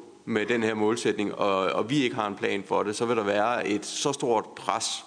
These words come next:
på, øh, på, øh, på Danmark, at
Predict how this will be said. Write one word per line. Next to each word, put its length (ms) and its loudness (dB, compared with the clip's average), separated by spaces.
på, 280 2
øh, 180 0
på, 220 2
øh, 140 2
på 100 -4
Danmark, 360 0
at 300 -4